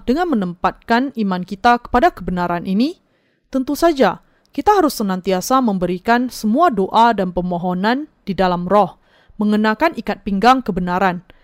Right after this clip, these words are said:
Efesus pasal enam ayat empat belas, ayat delapan belas. Tetapi, apa kemudian kebenaran ini? Inilah Injil yang mengatakan kepada kita bahwa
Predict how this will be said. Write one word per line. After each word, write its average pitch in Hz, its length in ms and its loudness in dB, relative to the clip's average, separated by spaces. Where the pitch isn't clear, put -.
Efesus 196 520 -4
pasal - 320 -8
enam 214 320 0
ayat 185 200 -8
empat - 160 -6
belas, 208 280 2
ayat 190 160 -2
delapan 180 320 -2
belas. 180 480 -4
Tetapi, 403 560 2
apa 392 240 4
kemudian 214 480 0
kebenaran 180 520 -4
ini? 220 320 -2
Inilah 349 400 2
Injil 220 280 0
yang 196 160 0
mengatakan 185 600 -2
kepada 190 280 -4
kita 269 320 2
bahwa 180 520 -2